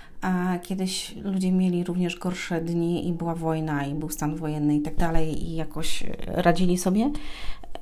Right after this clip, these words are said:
Być może dzisiaj mamy pokolenie takich słabych ludzi, słabe uszy. Mi się wydaje właśnie, że bardzo szybko się poddajemy, dlatego że świat nam tak przedstawia taki obraz.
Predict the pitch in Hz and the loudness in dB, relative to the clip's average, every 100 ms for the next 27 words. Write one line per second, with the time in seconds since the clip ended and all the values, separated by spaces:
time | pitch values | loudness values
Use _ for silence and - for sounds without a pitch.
0 | - 226 202 196 208 196 190 196 185 185 | -6 -4 0 2 2 2 0 2 4 6
1 | 180 180 185 190 185 175 - 185 - 175 | 4 4 0 2 4 6 6 4 2 0
2 | 185 185 196 185 180 180 180 202 220 175 | 0 0 0 0 0 0 2 2 0 -2
3 | - - 175 - 175 170 170 170 170 185 | -2 -4 -6 -4 -2 0 0 0 -2 -2
4 | 180 175 180 - - - 190 190 - - | 0 0 -2 -4 -6 0 0 0 -6 -12
5 | - - - 185 196 190 180 180 185 185 | -12 -12 -2 0 0 0 -2 0 2 2
6 | 185 185 185 180 - - 175 175 170 180 | 2 -2 -4 -6 -6 -6 -6 -4 -6 -6
7 | - - - - - 156 175 170 156 151 | -10 -10 -10 -6 -2 -2 -2 -6 -6 -8
8 | 151 - - 175 170 170 180 - | -8 -10 -6 -4 -4 -4 -2 -2